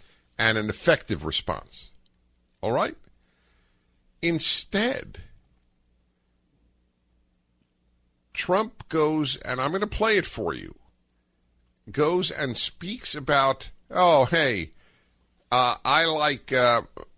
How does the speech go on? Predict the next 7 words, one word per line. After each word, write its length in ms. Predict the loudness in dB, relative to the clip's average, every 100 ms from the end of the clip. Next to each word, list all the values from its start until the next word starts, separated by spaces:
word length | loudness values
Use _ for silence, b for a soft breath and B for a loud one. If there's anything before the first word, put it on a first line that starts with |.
| -12 -4
I, 140 | -2
I 120 | 0 2
like 260 | 2 2
guys 300 | 2 4 4
who 80 | 4
weren't 400 | 6 6 4 0
captured." 600 | -2 -2 -2 -8 -8 -14